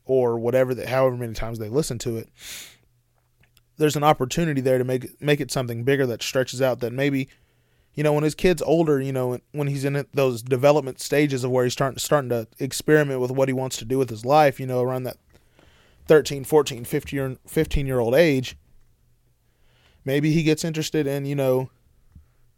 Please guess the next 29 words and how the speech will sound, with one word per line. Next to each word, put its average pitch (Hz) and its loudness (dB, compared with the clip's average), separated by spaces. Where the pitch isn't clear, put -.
camera 151 -4
stuff. - -12
And 135 0
if 127 -6
he 147 -2
does, 160 2
great, 143 2
because, 127 0
you 143 -8
know, 127 0
he 147 0
has 135 2
a 123 -4
dad 127 0
that's 123 -2
involved 123 0
in 123 -6
that 123 -6
lifestyle, 123 -2
gives 143 0
him 139 -4
sort 139 0
of 127 -6
an 127 -6
inside 127 -4
scoop. - 0
But 131 2
I 131 2
think 139 -4